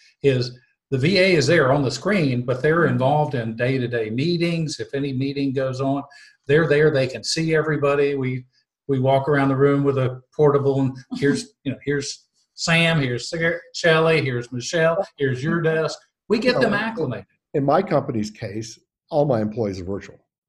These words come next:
Speaker 1: Yeah.
Speaker 3: Everyone.
Speaker 2: Yeah.
Speaker 3: You know, and, and, and we're used to it, and I think it's much more common today that there are people,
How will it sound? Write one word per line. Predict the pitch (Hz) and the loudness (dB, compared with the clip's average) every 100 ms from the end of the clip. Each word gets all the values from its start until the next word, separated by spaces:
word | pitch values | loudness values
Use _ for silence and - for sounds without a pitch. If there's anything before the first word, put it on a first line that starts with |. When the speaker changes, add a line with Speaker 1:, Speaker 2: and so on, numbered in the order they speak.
| _ _ _ _ _ - | _ _ _ _ _ -12
Speaker 1:
Yeah. | 196 | -4
Speaker 3:
Everyone. | - 143 120 90 - _ _ _ | 0 0 -2 -6 -16 _ _ _
Speaker 2:
Yeah. | - 381 _ _ _ - | -18 -18 _ _ _ -6
Speaker 3:
You | 117 | -2
know, | 117 120 | 0 -2
and, | 120 120 | -4 -4
and, | 127 117 110 - _ _ _ - | -2 -2 -4 -12 _ _ _ -4
and | 139 127 | -2 0
we're | 117 | 0
used | 139 196 | -2 -2
to | 165 | 0
it, | 131 | 0
and | 123 | 0
I | |
think | 120 127 | -2 -2
it's | 107 120 | -4 -4
much | 123 147 156 | 0 2 0
more | 156 131 | 0 -2
common | 127 127 117 110 92 - _ _ | -2 -4 -4 -4 -10 -18 _ _
today | 120 117 110 95 101 | -6 -4 -4 -8 -14
that | - 107 | -14 -6
there | 117 | -4
are | 107 | -4
people, | 127 113 117 107 | -6 -6 -6 -6